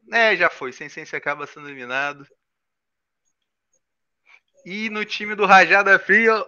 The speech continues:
os, os, o alemão vai sobrevivendo. Escapou ali da chacina no início. Consegue escapar.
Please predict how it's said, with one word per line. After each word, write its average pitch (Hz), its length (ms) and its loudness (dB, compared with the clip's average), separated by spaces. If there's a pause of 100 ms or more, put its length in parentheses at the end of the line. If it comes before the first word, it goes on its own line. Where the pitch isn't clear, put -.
os, 226 340 -12
os, 226 320 -20
o 233 60 -8
alemão 277 420 0
vai 339 120 -4
sobrevivendo. 359 800 -8 (560)
Escapou 196 600 -2
ali 202 160 -4
da 220 100 -2
chacina 190 520 -4
no 180 80 -14
início. 196 460 -20 (1300)
Consegue 180 720 -10
escapar. 180 680 -4